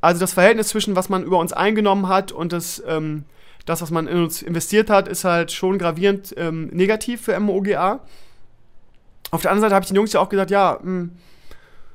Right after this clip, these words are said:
ne, hm, auf der einen Seite schimpft ihr, dass ihr so wenig eingenommen habt, auf der anderen Seite habt ihr seit einem Jahr dasselbe Banner bei uns.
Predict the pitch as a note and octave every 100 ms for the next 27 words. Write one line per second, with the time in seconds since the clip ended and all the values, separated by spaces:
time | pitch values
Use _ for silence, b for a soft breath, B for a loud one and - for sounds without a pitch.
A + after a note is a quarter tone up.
0 | b - F#3+ F#3+ - - - - - -
1 | - - - - D3+ D3 - - - -
2 | - - - - - - - - - -
3 | - - D#3+ - D#3+ D#3+ G3 G3+ F#3+ G3+
4 | G#3+ A3+ B3 C4 - - _ - - D#3+
5 | - A3 B3 - A3+ G#3+ G3 F#3 F3+ F#3
6 | C#3 F#3 G#3 A3 A3 F3 - D3 G3+ G3
7 | F#3+ G3+ G3+ G3+ - F3+ F3 F#3 F#3 F3
8 | - - D#3+ D#3 E3+ E3+ - - - -
9 | F3 E3+ F3+ G3 F#3+ F3+ F3 D3 F3 G3+
10 | G3 E3+ A3+ C4 -